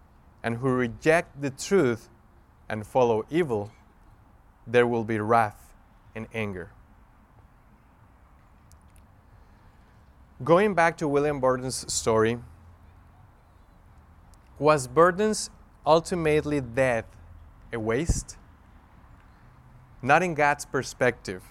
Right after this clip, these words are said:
As the story has it, prior to his death, Burden had written two more words in the back of his Bible.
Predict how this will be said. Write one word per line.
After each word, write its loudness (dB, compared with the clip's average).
As 0
the -2
story 2
has -2
it, -2
prior 6
to -6
his -2
death, 4
Burden 2
had -2
written -4
two -4
more 2
words 0
in -10
the -4
back -4
of -8
his -8
Bible. -6